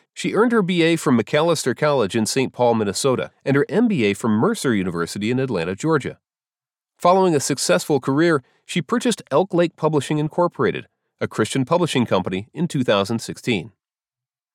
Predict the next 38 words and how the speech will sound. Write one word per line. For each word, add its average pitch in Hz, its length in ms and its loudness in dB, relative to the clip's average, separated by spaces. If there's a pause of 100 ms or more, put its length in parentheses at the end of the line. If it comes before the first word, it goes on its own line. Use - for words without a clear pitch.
(640)
Roy 226 200 4
Haggerty 120 480 2
is 123 120 0
a 127 80 4
lover 147 380 4
of 120 100 2
God, 101 320 0 (180)
a 104 120 -2
husband, 135 460 0 (160)
and 117 160 0
a 135 40 2
father. 135 420 0 (640)
He 135 140 0
has 135 180 2
a 107 60 2
B 135 240 2
A 135 140 4
from 120 160 -2
the 101 100 0
University 123 500 0
of 107 80 2
Miami 107 460 2
in 151 100 -8
Miami, 95 340 0
Florida, 113 440 0 (520)
and 147 100 2
has 156 120 0
taken 220 320 0
courses 170 400 0
towards 151 280 -2
a 139 40 4
Master's 127 460 0
of 131 100 -2
Theology 135 560 0 (240)
through 160 140 2
Reformed 147 520 2
Theological 143 540 0
Seminary. 92 580 0